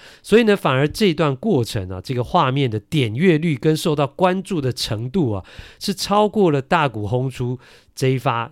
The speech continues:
全垒打的关注程度。甚至呢，让这个一平桑啊，一平先生这个词呢，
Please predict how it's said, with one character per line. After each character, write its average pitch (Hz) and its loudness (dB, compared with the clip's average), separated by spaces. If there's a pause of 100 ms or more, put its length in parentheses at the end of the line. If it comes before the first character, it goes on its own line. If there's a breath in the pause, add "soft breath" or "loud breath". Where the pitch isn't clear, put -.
全 - -4
垒 113 -2
打 113 -6 (260)
的 101 -6
关 117 -2
注 117 -6
程 92 -8
度。 98 -12
甚 180 2
至 175 0
呢， 139 0 (240 loud breath)
让 156 2
这 143 -2
个 143 -2
一 202 0
平 120 -4
桑 107 -2
啊， - -12
一 202 -2
平 139 -2
先 147 0
生 143 -2
这 175 0
个 131 0
词 - -6
呢， 110 -6